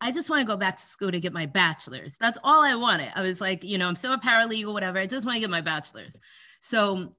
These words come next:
once I, I enrolled in school,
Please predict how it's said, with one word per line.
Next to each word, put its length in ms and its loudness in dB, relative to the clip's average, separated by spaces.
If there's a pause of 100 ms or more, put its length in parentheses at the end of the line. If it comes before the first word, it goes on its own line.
(100)
once 500 -2
I, 320 -4
I 180 -4
enrolled 640 -2
in 160 -2
school, 680 -6